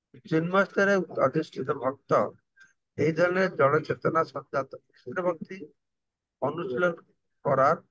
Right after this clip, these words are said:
কোনো প্রয়োজন, আহ, দেখে না। মিশ্র ভক্তির উদ্দেশ্য হচ্ছে শুদ্ধ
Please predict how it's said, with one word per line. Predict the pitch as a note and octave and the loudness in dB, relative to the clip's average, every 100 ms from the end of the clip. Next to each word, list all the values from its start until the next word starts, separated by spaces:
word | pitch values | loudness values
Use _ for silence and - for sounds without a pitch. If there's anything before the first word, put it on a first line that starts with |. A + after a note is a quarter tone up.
| _ | _
কোনো | C#3+ E3+ | -8 -8
প্রয়োজন, | E3+ C#3 C3 B2+ F3 - - _ _ _ _ - | 0 2 2 2 -2 -4 -20 _ _ _ _ -8
আহ, | - D#2 - - | -6 -8 -12 -4
দেখে | C3 - A2+ | -4 -4 -8
না। | - - _ - - _ _ _ _ - | -8 -20 _ -20 -20 _ _ _ _ -4
মিশ্র | D3+ D#3 F#3+ | -2 0 0
ভক্তির | F#3+ F#3 F#3+ | 0 0 -2
উদ্দেশ্য | E3+ E3 - | 0 0 0
হচ্ছে | F3+ F#3 F3 | 0 2 -2
শুদ্ধ | - - | -2 -2